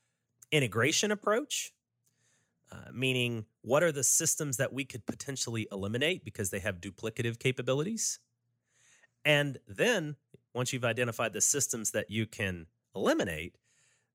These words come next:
then you start to connect the systems that you can eliminate.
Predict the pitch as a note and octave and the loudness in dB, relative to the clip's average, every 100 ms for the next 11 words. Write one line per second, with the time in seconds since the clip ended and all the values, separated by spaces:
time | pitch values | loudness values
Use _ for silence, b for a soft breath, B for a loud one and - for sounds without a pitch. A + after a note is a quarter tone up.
0 | - A2 F3 A#3 F3 C#3 - C#3+ - - | -8 0 2 2 2 0 2 0 0 -4
1 | C3 - B2+ A#2+ A#2+ - - A2+ A#2 - | -4 -4 -2 0 -2 -6 -14 -2 2 2
2 | B2 - A2+ G2+ G#2 A#2+ C3 C#4 B3 D#2+ | 2 0 -2 -2 -2 -4 -4 -2 -2 -4
3 | D2 C#2+ - | -10 -14 -16